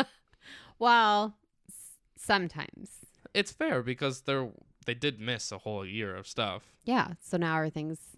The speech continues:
Speaker 1: like, everything's being pushed and it's so annoying, right? Like, I get it. I get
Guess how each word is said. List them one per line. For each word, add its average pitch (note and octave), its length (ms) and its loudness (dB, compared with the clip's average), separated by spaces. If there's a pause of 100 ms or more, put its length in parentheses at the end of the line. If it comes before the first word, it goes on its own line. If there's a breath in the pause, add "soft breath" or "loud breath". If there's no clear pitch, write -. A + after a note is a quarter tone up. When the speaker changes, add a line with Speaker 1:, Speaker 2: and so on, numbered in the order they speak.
Speaker 1:
like, G#3 220 -2
everything's D#4 500 2
being B3 200 -2
pushed - 480 -4
and F3 120 -4
it's - 240 -8
so F3+ 200 2
annoying, D#3+ 420 -4
right? D#3+ 340 -6
Like, E3 300 -8 (420 soft breath)
I G3+ 100 6
get C#3 220 0
it. A#2+ 200 -4
I E3 80 -4
get D#3+ 260 -2